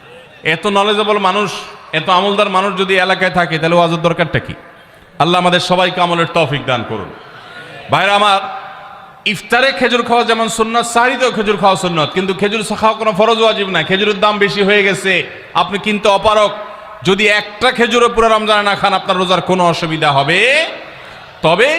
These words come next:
নবী সাল্লাল্লাহু আলাইহি সাল্লাম যেহেতু ইফতার এবং সাহরিতে খেজুর খেতেন, আর খেজুরে প্রচুর পরিমাণ সুগার আছে, উপকারী,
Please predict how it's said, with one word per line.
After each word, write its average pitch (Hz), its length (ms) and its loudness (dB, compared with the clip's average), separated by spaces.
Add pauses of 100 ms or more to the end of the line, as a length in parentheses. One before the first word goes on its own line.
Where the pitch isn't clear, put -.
(400)
নবী 247 180 0
সাল্লাল্লাহু 240 220 -2
আলাইহি 226 180 0
সাল্লাম 226 240 2
যেহেতু 214 640 2 (240)
ইফতার 196 300 0
এবং 190 160 0
সাহরিতে 208 680 0
খেজুর 247 360 0
খেতেন, 202 380 0 (360)
আর 151 140 0
খেজুরে 190 440 0
প্রচুর 190 440 -2
পরিমাণ 190 460 2
সুগার 214 400 2
আছে, 233 440 2 (320)
উপকারী, 233 600 2